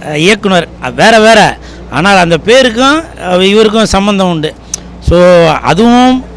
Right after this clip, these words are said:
பெரிய ஹிட்டு. இது ஒரு நூறு கோடி. அப்போ பார்த்துங்க, பல கோடியை சேர்ந்து அடிக்க போகிறதான் இந்த ஹீலர். இந்த ஹீலர்னா என்ன அர்த்தம் அப்படின்றது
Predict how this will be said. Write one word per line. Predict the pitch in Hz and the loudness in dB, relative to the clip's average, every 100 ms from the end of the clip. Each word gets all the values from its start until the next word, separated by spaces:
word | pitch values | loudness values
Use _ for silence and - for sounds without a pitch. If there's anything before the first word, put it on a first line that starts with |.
| - | -10
பெரிய | - 196 190 | -4 0 2
ஹிட்டு. | 208 185 226 233 226 170 | 0 2 4 4 0 -2
இது | 180 202 | 0 2
ஒரு | 202 | 2
நூறு | 190 214 214 | 0 0 0
கோடி. | 202 226 226 240 - - - - | 2 2 2 -2 -8 -18 -20 -16
அப்போ | 123 160 151 | -6 -4 0
பார்த்துங்க, | 202 190 202 202 160 | 0 0 0 -2 0
பல | 170 208 | 2 2
கோடியை | 196 233 233 220 | 2 2 2 2
சேர்ந்து | 214 214 202 | 2 0 2
அடிக்க | 196 190 | 0 -2
போகிறதான் | 175 190 185 208 220 - - - - | 0 0 2 0 0 -4 -18 -20 -12
இந்த | 151 170 | -2 0
ஹீலர். | 160 208 196 190 - - - - | 2 4 2 0 -6 -20 -18 -6
இந்த | 160 170 | -2 2
ஹீலர்னா | 262 262 247 254 | 2 4 4 4
என்ன | 233 233 | 4 2
அர்த்தம் | 220 226 233 233 202 | 2 2 2 2 2
அப்படின்றது | 208 202 208 214 | 0 0 2 4